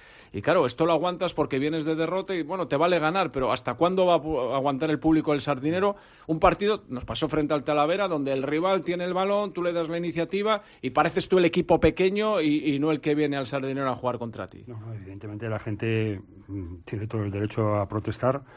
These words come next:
Speaker 2: aunque, mm, abro un paréntesis, sí me gustaría que esa protesta se hiciera al final del partido, porque el protestar a los veinticinco o treinta minutos al jugador en casa, pues le, le,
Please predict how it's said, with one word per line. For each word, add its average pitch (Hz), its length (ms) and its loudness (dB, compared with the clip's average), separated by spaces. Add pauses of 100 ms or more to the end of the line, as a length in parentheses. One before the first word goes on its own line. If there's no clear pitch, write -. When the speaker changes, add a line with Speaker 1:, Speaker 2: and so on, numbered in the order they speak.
(260)
Speaker 2:
aunque, 110 320 -2
mm, 110 280 -8
abro 123 240 2
un 127 80 4
paréntesis, 127 640 0
sí 127 280 -2
me 120 100 4
gustaría 117 420 2
que 113 100 0
esa 117 120 0
protesta 113 460 0
se 113 140 0
hiciera 113 460 4
al 95 80 -2
final 107 260 -2
del 104 140 0
partido, 90 440 -6 (580)
porque 85 200 -4
el 87 60 -4
protestar 113 420 2
a 113 80 8
los 110 140 4
veinticinco 110 420 2
o 113 60 4
treinta 107 240 0
minutos 110 440 2
al 110 180 2
jugador 113 420 4
en 107 100 2
casa, 110 300 0
pues 101 160 -2
le, 92 400 -4
le, 95 320 -4